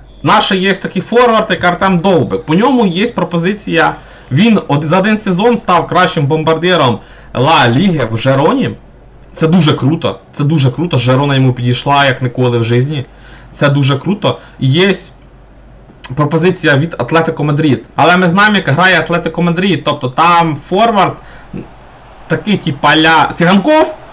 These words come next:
Судаков б'є. Небезпечна атака. Я навіть не встигаю говорити, як наша збірна атакує. Надіюся, в реал-лайфі буде те ж саме. Зіно буде подавати кутовий.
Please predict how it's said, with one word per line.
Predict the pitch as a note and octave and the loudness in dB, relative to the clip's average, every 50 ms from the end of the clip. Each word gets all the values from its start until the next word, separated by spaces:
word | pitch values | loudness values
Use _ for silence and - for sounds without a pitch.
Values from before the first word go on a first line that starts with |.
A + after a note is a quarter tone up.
| - - | -20 -20
Судаков | - - - G#3+ E3+ G3 F#3+ F#3+ - G#3 F3+ D#3 | -18 -6 -2 0 0 0 0 0 0 0 0 0
б'є. | C3+ C#3 D3+ D#3+ C#3 A2 G2+ F2+ - - - - - - | 0 0 0 0 0 0 0 -4 -8 -14 -18 -12 -4 -2
Небезпечна | B2+ C3 D3 C3+ - D#3 C#3 - C3 A#2+ | -2 -2 -2 -2 -2 -2 -2 -2 -4 -4
атака. | - - B2 B2 - A2+ | -2 -2 -4 -2 -2 -6
Я | A2+ | -2
навіть | A#2+ B2+ C3+ | -2 -2 0
не | D#3 D#3+ | 0 -2
встигаю | D3 C3+ - D3 D3 D3 D3 C#3 | -4 -4 -4 -4 -2 0 0 0
говорити, | A#2+ A#2 C3+ E3+ E3+ D#3+ | 0 0 0 0 0 -2
як | - - | -4 -4
наша | C3+ B2+ - B2 | -4 -4 -2 -2
збірна | B2 A#2+ C3 C3 B2 A#2+ | -2 0 0 0 0 0
атакує. | A2+ G#2+ A2+ A2 - A2 G2+ E2+ - - - - - - - - | -2 -2 -4 -6 -4 -4 -4 -4 -6 -10 -16 -20 -20 -20 -6 -2
Надіюся, | A#2+ A#2+ C3+ E3+ E3 E3 D#3+ | 0 2 2 2 2 0 -2
в | C#3+ | 0
реал-лайфі | C#3+ D3+ D3 D3 D3 C#3+ C#3+ C#3 | 0 0 2 2 0 0 0 -2
буде | B2+ C3 C3 C3 | -2 0 -2 -2
те | C3 C#3+ C3+ | -2 -4 -4
ж | C3 | -4
саме. | - - A2+ G2+ G2+ G#2 G#2+ | -4 -4 -2 -2 -2 -4 -4
Зіно | A2+ B2 B2+ B2 | -4 -2 -2 -2
буде | A2 A2 - | -4 -4 -6
подавати | - A2+ A2 - - | -6 -6 -6 -8 -10
кутовий. | - - B2 B2 B2 A#2+ | -14 -8 -4 -2 -2 -2